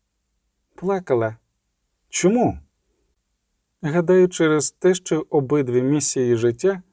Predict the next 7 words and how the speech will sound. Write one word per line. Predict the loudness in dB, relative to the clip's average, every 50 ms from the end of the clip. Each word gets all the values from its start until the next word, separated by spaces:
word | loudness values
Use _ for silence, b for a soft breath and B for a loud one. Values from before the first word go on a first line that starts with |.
| _ _ _ _ _ -8
закінчилися | -4 -2 -2 0 2 2 0 2 2 0 0 2 0 -2 -4 -6
крахом. | -4 -2 -4 -4 -4 -6 -12 -16 -16 _ _ _ _ _ _ _ _ _ _ _ _ _ _
Вона | -4 -2 0 2 2 4
була | 4 4 4 4 2
приречена | 2 4 4 6 6 4 2 0 -4 -4 -2 -2
захищати | -2 -4 -4 -4 -8 -8 -2 -2 -2 -2 0 -4 -4
тебе, | -2 -2 0 0 0 -2 -2